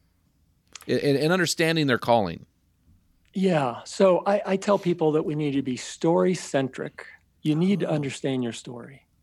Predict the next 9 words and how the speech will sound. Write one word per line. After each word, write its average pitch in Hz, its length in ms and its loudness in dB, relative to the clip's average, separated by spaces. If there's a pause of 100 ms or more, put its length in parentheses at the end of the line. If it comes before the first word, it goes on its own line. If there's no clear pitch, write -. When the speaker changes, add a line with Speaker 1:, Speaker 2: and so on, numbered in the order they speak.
(140)
Speaker 2:
I 147 40 -2
mean, 147 140 0
God 170 220 2
has 151 100 2
been 135 140 -2
architecting, 151 1000 -2 (840)
choreographing, 131 1300 2 (560)
uh, 113 260 -4
engineering 131 960 -2